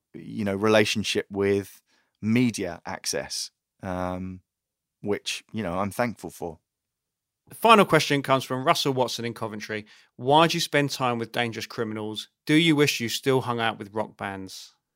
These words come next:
Speaker 1: Um, I have to say my seven-year-old daughter probably wonders the same thing because she knows that I'm making this podcast and I won't let her listen to it. So she probably wonders why I don't interview people that she can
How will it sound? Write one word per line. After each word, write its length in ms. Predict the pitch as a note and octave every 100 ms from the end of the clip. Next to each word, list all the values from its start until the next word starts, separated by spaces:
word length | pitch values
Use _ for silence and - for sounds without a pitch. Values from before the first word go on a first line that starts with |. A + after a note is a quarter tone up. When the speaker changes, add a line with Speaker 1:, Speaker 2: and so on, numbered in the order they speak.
| _ -
Speaker 1:
Um, 440 | B2+ C#3 C#3+ B2+ - _ _ _ _ _ _ _ _ _ -
I 60 |
have 100 | D#3+
to 80 | D#3
say 200 | - D3
my 120 | B2
seven-year-old 640 | A#2 - B2+ B2 A#2 A2 G#2
daughter 480 | B2+ B2 - G2+ G2
probably 300 | - A2+ G#2+
wonders 380 | G#2+ G#2+ G#2 -
the 120 | -
same 240 | - G#2+ G2
thing 320 | - G#2+ F#2
because 220 | E2+ F#2+
she 160 | - A2+
knows 260 | A#2 A#2+ A2+
that 120 | -
I'm 100 | G2+
making 280 | G#2 - G2
this 120 | F#2
podcast 640 | - A2 - F#2+ F#2 -
and 80 | G2+
I 60 | G2
won't 180 | G#2+
let 160 | G2 F2+
her 80 | F#2+
listen 260 | G#2+ - F2+
to 140 | F2
it. 140 | E2+ - - - _
So 100 | -
she 180 | G2 C3+
probably 280 | A#2 G2 F#2+
wonders 360 | F#2+ F#2+ F#2
why 180 | F#2 F#2+
I 40 | F2+
don't 240 | F#2+ F2+ _
interview 400 | F#2+ F#2 F2+ F#2
people 260 | F#2+ F#2 F#2
that 160 | E2+ -
she 160 | F#2
can 320 | - F#2 F#2